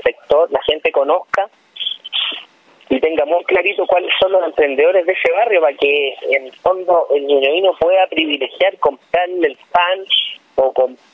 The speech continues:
o utilizar el taller de diseño o de costura de un vecino en vez de irse a un mall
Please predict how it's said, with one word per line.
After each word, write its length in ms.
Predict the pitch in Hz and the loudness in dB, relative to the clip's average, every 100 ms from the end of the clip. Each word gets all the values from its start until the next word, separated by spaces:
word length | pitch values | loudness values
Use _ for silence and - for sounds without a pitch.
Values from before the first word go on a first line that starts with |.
| _ - | _ -4
o 200 | - 127 | 0 0
utilizar 720 | 127 127 123 113 - 147 165 - - - - _ _ | 0 -2 0 0 2 2 0 -4 -14 -14 -14 _ _
el 160 | 139 120 - | -2 0 0
taller 300 | 127 147 143 | 0 -2 0
de 140 | 139 | -2
diseño 760 | 120 107 - 180 180 139 123 110 - | -2 -2 0 0 0 0 -2 -2 0
o 160 | 123 | 0
de 100 | 123 | 2
costura 520 | 120 - - 185 196 185 | 0 -4 0 2 2 2
de 120 | 143 | 0
un 120 | 180 175 | 0 0
vecino 460 | 151 - 247 190 | -2 0 -2 -2
en 80 | 143 | 0
vez 180 | 151 147 | 0 0
de 120 | 143 | 0
irse 420 | 151 175 - 170 | 0 -4 -4 -2
a 40 | 147 | 0
un 220 | 147 147 | 0 2
mall 340 | 175 185 202 | 2 2 -2